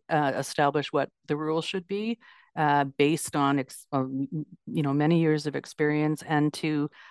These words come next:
to then be able to look over and say, "Oh, what was the, you know, African Development Bank or,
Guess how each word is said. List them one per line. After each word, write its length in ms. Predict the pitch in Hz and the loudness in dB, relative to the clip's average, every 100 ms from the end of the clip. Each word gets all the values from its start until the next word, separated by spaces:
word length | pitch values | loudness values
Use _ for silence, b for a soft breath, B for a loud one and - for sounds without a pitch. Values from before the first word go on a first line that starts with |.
| B - | B -6
to 320 | - 185 175 151 | 0 2 2 0
then 420 | 180 185 185 185 175 - | 2 6 6 6 2 0
be 180 | 175 | 2
able 240 | 170 175 180 | 2 2 0
to 160 | - 156 _ _ _ - - | -2 -8 _ _ _ -20 -14
look 220 | 175 185 190 | -6 -2 2
over 480 | 175 170 165 160 | 2 2 2 2
and 240 | - 151 151 | 2 0 0
say, 100 | 160 | 0
"Oh, 180 | 208 226 | 0 0
what 200 | 156 170 | -2 -2
was 240 | 156 - 165 | -6 -6 -2
the, 100 | 151 | -2
you 220 | 151 156 | 0 0
know, 160 | 147 | 0
African 340 | 147 147 170 156 | 0 -4 -6 -6
Development 460 | 147 151 156 147 | -4 -4 -4 -4
Bank 320 | 151 151 151 - | -2 0 -2 -4
or, 200 | 147 | -6